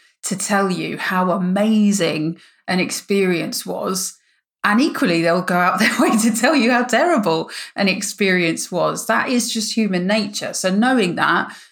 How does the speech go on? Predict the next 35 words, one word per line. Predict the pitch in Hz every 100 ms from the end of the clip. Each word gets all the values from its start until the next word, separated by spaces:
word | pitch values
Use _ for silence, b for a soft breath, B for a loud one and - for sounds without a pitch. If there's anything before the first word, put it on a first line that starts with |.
| B
and | 175
leveraging | 202 220 214 175 165 156
that | 160 156
for | -
your | 180 175 170
business | 175 - 147 147
is | - 190 175 -
really, | 196 185 185 170 160
really | 170 160
important. | 151 - 156 151
I |
mean, | 240 262
that's | 302 -
why | 208
things | 202 185 175
go, | - 156 175 202
go | 190 175
viral. | 202 269 233 151 - -
If | 185 185
we |
think | 180 180 170
about, | - 170 160 B B B
you | 202
know, | 180 160 - _ -
digital | 214 220 - 170 160
age | 180 202 202 - - -
scenario | - 190 170 160 160 151
here, | - 156
the | 175 196
reason | 226 302 226 196
things | 170 -
go | 170
viral | 180 190 175
is | 170 175
because | 180 170